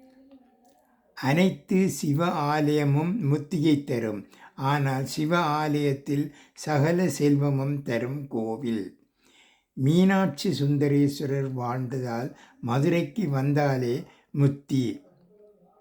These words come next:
இந்த கோவில் அம்மன் பெயரில் அழைக்கப்படுகிறது. உலகின் பெரிய அம்மன் கோவில் சக்தி பீடமும் ஆகும்.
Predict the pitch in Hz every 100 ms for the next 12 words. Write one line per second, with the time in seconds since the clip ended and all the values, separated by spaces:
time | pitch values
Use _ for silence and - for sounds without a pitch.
0 | _ _ _ _ - 151 170 170 143 -
1 | 165 170 170 175 262 156 165 190 196 147
2 | 147 147 147 147 123 135 - 147 - 123
3 | 117 110 104 120 175 - - - 131 151
4 | 170 139 151 180 - _ _ 151 156 180
5 | 175 151 143 160 170 165 139 143 135 139
6 | 139 - - - - 147 - 180 123 147
7 | 123 120 120 147 - 131 113 110 104 107
8 | 98